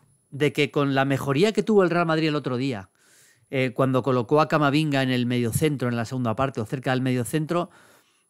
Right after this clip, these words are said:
yo tengo bastante sensación de que Camavinga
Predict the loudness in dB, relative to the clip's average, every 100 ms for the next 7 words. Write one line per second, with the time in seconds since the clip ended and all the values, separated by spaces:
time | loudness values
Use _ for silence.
0 | -8 4 6 6 6 4 2 -8 -2 -2
1 | 2 2 4 4 2 2 0 0 0 0
2 | 2 0 -2 0 0 2 2 2